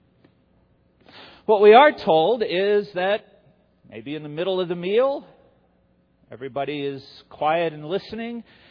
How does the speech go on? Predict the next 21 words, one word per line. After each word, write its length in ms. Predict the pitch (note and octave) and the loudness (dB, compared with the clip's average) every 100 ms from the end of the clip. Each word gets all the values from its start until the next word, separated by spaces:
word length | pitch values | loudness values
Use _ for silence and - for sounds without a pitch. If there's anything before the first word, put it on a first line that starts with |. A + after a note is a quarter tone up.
| _ _ | _ _
he 140 | G#3+ A3 | -10 -8
stands 520 | - A#3 A#3 A3 G3 | -4 -2 -2 -2 0
up 320 | C4+ G3+ G#3 | 2 0 -2
and 220 | F#3+ A3+ | -6 -6
says 340 | - B3+ C#4 - | -6 -4 -4 -6
to 80 | B3+ | -14
Christ, 560 | - A3+ G3+ G#3 A#3 - | -12 -4 -2 0 -4 -10
"Look, 380 | F#3+ A#3 D4 - | -10 -4 -4 -6
Lord, 600 | - D#3+ C3+ B2+ G#3 A3 - _ _ _ _ _ | -10 -2 0 0 -2 -6 -18 _ _ _ _ _
here 280 | - C4+ C#4 | -10 -6 -4
and 160 | B3+ A3+ | -6 -6
now 320 | C4 G3+ A3+ | -4 -2 -2
I 260 | F3 G#3 | -2 -2
give 440 | F#3+ F#3+ G#3 G#3 F#3 - _ _ | -2 0 0 0 -4 -20 _ _
half 480 | - A3+ C4+ C4+ C4 | -12 -8 -6 -6 -10
of 120 | A#3+ | -12
my 220 | B3+ B3+ | -10 -10
possessions 760 | - B3 A#3+ C4+ - E3+ F3+ _ | -12 -14 -8 -8 -10 -18 -20 _
to 80 | G#3 | -16
the 80 | G#3+ | -16
poor. 440 | - B3 B3 G#3+ | -14 -14 -14 -16